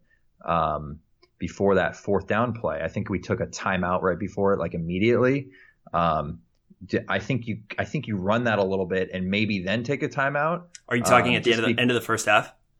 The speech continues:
Speaker 1: Yeah, with the
Speaker 2: Yep.
Speaker 1: Culp drop.
Speaker 2: Mm-hmm.
Speaker 1: Um, just because you leave, if you don't get it, then you're leaving a lot of time on the board for Utah to then drive, you know, the, what was it, like, on the, maybe our, the forty-five. So
Speaker 2: Yeah.
Speaker 1: that's pretty good field position. So I would have liked to see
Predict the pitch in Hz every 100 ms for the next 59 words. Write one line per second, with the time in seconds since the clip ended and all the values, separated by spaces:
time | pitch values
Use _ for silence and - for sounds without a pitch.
0 | _ _ _ _ 123 123 101 101 95 117
1 | - - - - 92 104 139 _ _ 101
2 | 98 95 92 131 - 123 120 123 113 110
3 | 107 101 120 117 113 113 113 98 98 113
4 | 117 98 90 82 87 - 101 101 95 101
5 | 101 98 90 85 95 110 104 - 107 113
6 | 95 85 - - 90 85 - 87 95 90
7 | 90 87 90 90 87 87 87 87 90 90
8 | 87 95 85 82 85 - - - _ -
9 | 107 101 90 90 90 87 90 85 - 104
10 | 101 98 92 - 90 - - _ - -
11 | 113 107 95 98 87 110 131 - 95 107
12 | 85 110 - - 180 147 117 117 135 147
13 | 98 87 85 85 85 101 92 113 117 117
14 | 110 110 104 110 - 113 104 98